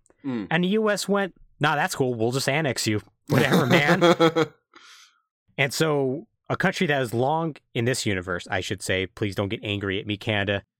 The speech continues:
Speaker 2: was considered to be a little America in their eyes, was completely annexed,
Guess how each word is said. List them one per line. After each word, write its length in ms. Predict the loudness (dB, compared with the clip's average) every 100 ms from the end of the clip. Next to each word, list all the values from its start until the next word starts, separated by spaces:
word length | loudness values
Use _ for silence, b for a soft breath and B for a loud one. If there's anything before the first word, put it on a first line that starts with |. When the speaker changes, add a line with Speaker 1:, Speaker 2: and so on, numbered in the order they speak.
| _ _
Speaker 2:
was 160 | -4 -2
considered 400 | -4 -2 -2 0
to 60 |
be 120 | -2 -2
a 40 |
little 240 | -2 -2 -2
America 400 | -2 -2 -2 -2
in 120 | -4
their 140 | -4
eyes, 380 | -4 -4 -6 -12 _ _ _
was 160 | -6 -6
completely 500 | -10 -6 -4 -2 0
annexed, 460 | 0 -2 -6 -10